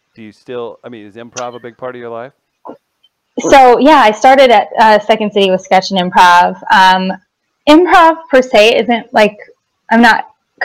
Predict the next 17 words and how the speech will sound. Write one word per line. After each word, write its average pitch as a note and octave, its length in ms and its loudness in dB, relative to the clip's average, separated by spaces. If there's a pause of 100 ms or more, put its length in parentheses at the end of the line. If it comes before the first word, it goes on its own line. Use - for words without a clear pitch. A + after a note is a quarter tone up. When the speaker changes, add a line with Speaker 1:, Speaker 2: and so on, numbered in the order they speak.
(280)
Speaker 2:
I'm F#3 340 2
not, G3 220 0
like, F#3 260 -2
practicing A#3+ 800 0
anymore C4+ 540 2
with A#3+ 140 -2
a A3 60 -4
team B3+ 480 0
or C4+ 120 4
anything. C4+ 400 0
I A3 100 0
haven't G3+ 320 0
for G3 120 2
a F3+ 60 2
really F#3 220 4
long F3+ 200 0
time. G3+ 460 -2